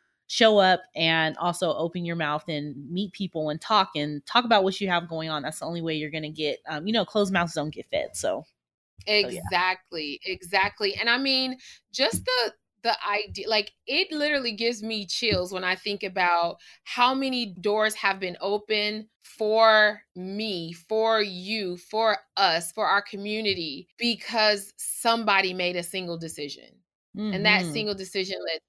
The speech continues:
Speaker 2: this decision, led to that decision. And it's just on and on. And now, you know, we're here.
Speaker 1: Right.
Speaker 2: And, and so this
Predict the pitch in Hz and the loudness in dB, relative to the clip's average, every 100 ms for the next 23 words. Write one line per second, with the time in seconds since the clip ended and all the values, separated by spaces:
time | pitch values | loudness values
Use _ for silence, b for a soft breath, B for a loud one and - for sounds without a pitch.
0 | - 208 - 185 196 185 185 170 165 170 | -4 -4 -4 -6 -4 -4 -4 -8 -6 -2
1 | 190 202 185 185 196 185 185 175 190 180 | 2 2 0 -6 -4 -2 -4 -4 -4 -4
2 | - 196 185 - 202 202 190 170 190 185 | -4 -4 -6 -8 -4 -4 -4 -4 -4 -4
3 | 180 185 190 196 185 180 175 180 _ _ | -4 -2 2 4 2 -2 -6 -10 _ _
4 | _ - 208 208 185 180 202 _ _ 196 | _ -10 -2 2 4 2 0 _ _ -8
5 | 233 370 466 - _ _ _ _ _ _ | -2 0 -2 -4 _ _ _ _ _ _
6 | _ 156 208 220 214 175 226 226 233 226 | _ 0 4 4 2 -2 -2 0 -2 0
7 | 392 | -2